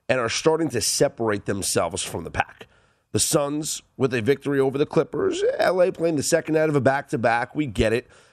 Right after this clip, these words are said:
Uh, Clippers do cover the big number, though. It was like a thirteen-point spread. Suns win one oh three ninety-six. They have won six straight games, nine of their last ten, and are now forty-seven and ten, the best record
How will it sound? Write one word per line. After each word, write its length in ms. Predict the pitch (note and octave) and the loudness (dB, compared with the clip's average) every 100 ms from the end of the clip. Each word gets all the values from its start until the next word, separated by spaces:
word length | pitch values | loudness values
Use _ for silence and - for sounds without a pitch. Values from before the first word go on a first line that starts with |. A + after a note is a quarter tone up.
| - | -2
Uh, 220 | C#3 B2+ | 0 0
Clippers 520 | - F3 E3 D#3+ C3 | 0 0 2 0 0
do 280 | A2+ G3 A3+ | 0 -2 0
cover 420 | - F3 F3+ G#3 | 0 0 0 -4
the 100 | F3+ | -2
big 280 | A#2+ F#3 F#3 | 2 0 2
number, 340 | B3+ B3+ D3+ | 0 0 -2
though. 280 | A#2 G#2 A#2 | 0 0 0
It 120 | C#3+ | -2
was 140 | A#2 A#2+ | -4 -4
like 120 | A2 | -6
a 60 | |
thirteen-point 720 | - F3 - E3+ D#3+ B2+ D3+ C#3+ | -4 -4 -2 -2 -2 2 0 0
spread. 460 | - G3+ D#3 C#3 - - _ | 0 2 2 -4 -14 -20 _
Suns 360 | - F3+ F3 D#3 | -2 0 2 0
win 300 | D3 D#3 C#3+ | 0 2 4
one 160 | C3 D3 | 4 2
oh 100 | C#3 | 0
three 360 | - C3+ C3 - | 0 0 0 -2
ninety-six. 1000 | A#2+ C3 A2 G#2 - - - C3+ C3 - | -2 -2 -4 -4 -2 -2 2 2 2 -2
They 220 | D3 D3+ | 0 2
have 160 | C#3 A2+ | 0 0
won 260 | A2 G#2+ | -2 -2
six 400 | - - G3+ - | -2 2 2 0
straight 320 | - D3 C#3 | -2 0 0
games, 360 | - A#2+ A#2 F#2 | 0 0 0 -4
nine 420 | G2 A#2+ D3+ G3+ | -4 0 2 2
of 120 | D#3+ | 2
their 160 | A2+ A2 | 2 -2
last 380 | G2+ F#2 E2+ - | 0 0 -2 -2
ten, 360 | C#3+ D3+ D#3 - - _ _ - | 2 4 2 0 -10 _ _ 0
and 260 | C3+ C3+ | 0 2
are 100 | A#2 | 0
now 200 | A2 G2+ | 2 0
forty-seven 1160 | G2+ - D#3+ E3+ F3+ E3+ - - E3 C#3+ D3 C#3 | -4 -4 0 2 0 -4 -4 2 2 2 0 0
and 260 | A2 G#2 G2 | -2 -2 -2
ten, 340 | - C3 C3+ | -2 0 0
the 60 | A2+ | -2
best 360 | F#2 A#2+ A2+ A#2 | 2 0 2 -2
record 360 | G#2 - D#2+ | -2 -4 -10